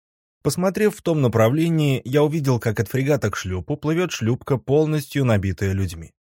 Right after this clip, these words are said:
«Многовато их для визита вежливости», проворчал Кассел. «В общем, держим заклятие наготове»,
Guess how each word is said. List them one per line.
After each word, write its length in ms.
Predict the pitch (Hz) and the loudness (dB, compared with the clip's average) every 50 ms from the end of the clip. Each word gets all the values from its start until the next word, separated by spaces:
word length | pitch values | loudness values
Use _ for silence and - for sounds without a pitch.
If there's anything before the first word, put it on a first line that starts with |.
| _ _ _ _ _ _ _ _ _ _ _ _ _ _ _ _ | _ _ _ _ _ _ _ _ _ _ _ _ _ _ _ _
«Многовато 760 | 110 104 107 110 113 113 123 139 135 113 101 101 98 - 113 | -2 0 2 2 2 4 4 4 4 4 4 2 2 0 0
их 160 | 117 120 110 | 0 0 0
для 120 | 110 120 123 | 0 0 2
визита 400 | 123 127 120 113 113 95 - 110 | 2 2 2 0 0 0 0 0
вежливости», 760 | 113 123 113 98 95 92 92 92 90 - - - 98 90 - _ _ _ _ | 2 2 2 2 2 -2 -4 -4 -6 -8 -8 -8 -8 -8 -8 _ _ _ _
проворчал 580 | 117 113 107 107 104 98 - - 95 90 92 85 | 2 2 4 4 2 0 -2 -4 -4 -4 -4 -2
Кассел. 500 | - 101 95 92 - - - 87 85 - _ _ _ _ _ _ _ _ _ _ _ _ _ _ _ | -2 -2 -2 -2 -4 -6 -8 -10 -10 -10 _ _ _ _ _ _ _ _ _ _ _ _ _ _ _
«В 80 | 123 | 0
общем, 440 | 143 156 - - 165 156 147 101 98 | 0 0 0 0 0 0 0 -2 -2
держим 380 | 135 151 165 165 143 139 147 135 | 0 2 2 2 2 2 2 4
заклятие 520 | 131 151 156 - 147 135 120 - - 120 | 4 4 2 4 2 0 2 2 2 2
наготове», 680 | 117 123 117 127 143 147 - 113 98 87 82 78 73 | 2 2 4 4 4 4 4 2 0 0 -2 -6 -10